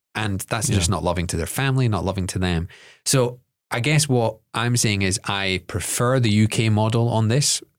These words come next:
Speaker 1: Even the corporate world would get something similar to four weeks. So I prefer that. I think that's part of our culture. I think that seems alien to American churches and American culture.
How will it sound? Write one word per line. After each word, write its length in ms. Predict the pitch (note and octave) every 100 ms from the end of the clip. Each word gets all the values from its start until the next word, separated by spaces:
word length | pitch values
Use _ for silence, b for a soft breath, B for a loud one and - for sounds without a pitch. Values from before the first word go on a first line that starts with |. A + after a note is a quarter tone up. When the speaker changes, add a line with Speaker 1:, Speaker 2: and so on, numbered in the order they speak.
| _
Speaker 1:
Even 220 | C3+ E3
the 80 | D3+
corporate 400 | - F3 E3+ G#2
world 300 | F2 E2+ E2
would 160 | G#2+ G#2
get 240 | G#2+ F#2+
something 580 | - A#2+ A2 A2 G2 F#2+ - -
similar 300 | - A2+ G2
to 100 | F#2
four 240 | - G2
weeks. 360 | F2 F2 - - b b b
So 120 | - B2+
I 40 |
prefer 440 | - - - B2+
that. 240 | B2+ C3 B2+ - -
I 40 |
think 160 | - F#2
that's 160 | F#2
part 180 | - G2+
of 80 | F#2+
our 100 | F2+
culture. 520 | - A2+ A2 A#2+ A2+ -
I 40 |
think 180 | - F#2+
that 120 | F2+
seems 200 | - F2 -
alien 460 | G2 A2 B2 B2 A#2
to 320 | - F#2+ F#2 b b -
American 460 | F2+ F#2+ A2+ B2 A#2
churches 400 | B2 A#2 A#2 G#2
and 120 | F2+
American 400 | F2+ G2+ G#2 G#2+
culture. 440 | A#2 A2+ B2 G#2+